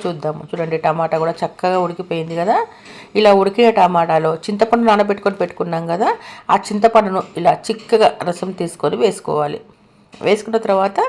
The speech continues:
ఒకసారి కలుపుకొని మళ్ళీ మూత పెట్టుకొని నూనె పైకి వచ్చేంత వరకు ఉడికించుకోండి. అంటే చింతపండు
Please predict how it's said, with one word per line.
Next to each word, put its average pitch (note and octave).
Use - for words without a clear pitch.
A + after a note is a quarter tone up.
ఒకసారి G3
కలుపుకొని F3
మళ్ళీ G#3+
మూత G3+
పెట్టుకొని G3+
నూనె B3
పైకి G#3
వచ్చేంత F#3
వరకు F3
ఉడికించుకోండి. G3
అంటే E3+
చింతపండు G3